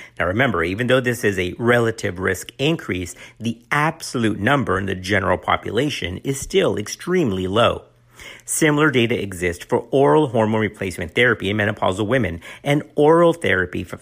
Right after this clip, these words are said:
estrogen in male to female transgender patients. In pregnancy, the risk of V T E increases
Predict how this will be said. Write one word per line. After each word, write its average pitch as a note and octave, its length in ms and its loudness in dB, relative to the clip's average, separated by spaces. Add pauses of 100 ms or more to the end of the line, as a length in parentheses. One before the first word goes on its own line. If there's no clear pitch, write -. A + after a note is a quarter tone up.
(100)
estrogen F2+ 640 -4
in G#2 220 -4
male F#2+ 400 0 (160)
to B2+ 140 -2
female A#2 460 0
transgender F2+ 720 -4
patients. - 580 -6 (440)
In D3 360 -2
pregnancy, F#2 600 -4
the A2 100 -2
risk A2+ 360 -2
of D3 100 0
V G#2+ 200 -4
T - 300 -8
E G#2+ 400 -6
increases G2+ 680 -4